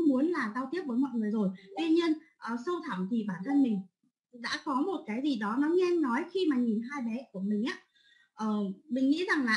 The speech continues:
à, mình sinh bé ra được thì mình phải có trách nhiệm làm sao mà mình cho con được một cuộc sống mà không bằng, ý là một cái cuộc sống mà nhìn, ờ, thấy rằng là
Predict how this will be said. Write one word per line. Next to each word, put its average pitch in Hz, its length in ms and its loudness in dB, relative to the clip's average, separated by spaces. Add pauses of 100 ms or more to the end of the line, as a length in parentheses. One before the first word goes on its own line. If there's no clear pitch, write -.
à, 220 380 0
mình 254 300 4
sinh 359 260 2
bé 277 200 0
ra 349 180 -2
được 277 200 -2
thì 247 80 0
mình 220 240 2
phải 180 180 -8
có 214 200 -12
trách 415 120 -10 (120)
nhiệm 403 120 -2 (120)
làm 196 200 0 (120)
sao 339 240 2
mà 226 240 -2
mình 196 300 0 (180)
cho 330 240 -4
con 311 220 -2
được 240 120 -4
một 202 240 -2
cuộc 208 160 -4
sống 233 260 0 (560)
mà 208 480 0 (460)
không 370 220 -4 (180)
bằng, 214 280 -4 (140)
ý 233 140 -2
là 294 300 -4
một 233 220 2
cái 277 140 -6
cuộc 320 240 -2
sống 269 200 0
mà 359 80 -2
nhìn, 262 540 6 (340)
ờ, 220 260 -2
thấy 240 200 0
rằng 311 200 0
là 202 260 -4